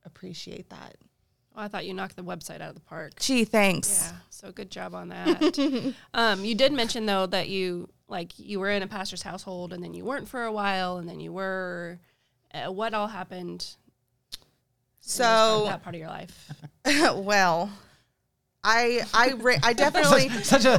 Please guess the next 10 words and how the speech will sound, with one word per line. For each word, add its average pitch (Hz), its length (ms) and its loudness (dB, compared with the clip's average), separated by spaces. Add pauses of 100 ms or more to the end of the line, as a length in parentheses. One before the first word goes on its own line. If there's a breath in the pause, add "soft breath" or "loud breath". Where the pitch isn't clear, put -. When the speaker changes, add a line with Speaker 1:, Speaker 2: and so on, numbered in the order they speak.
(160)
Speaker 3:
like, 330 180 10
Speaker 1:
well, 285 440 10
Speaker 3:
you 302 160 2
know. 349 440 8
Speaker 1:
<laughs> 277 40 0
let 311 200 10
me 294 180 8
tell 302 320 8
you, 208 500 8 (360 loud breath)
I, 285 520 8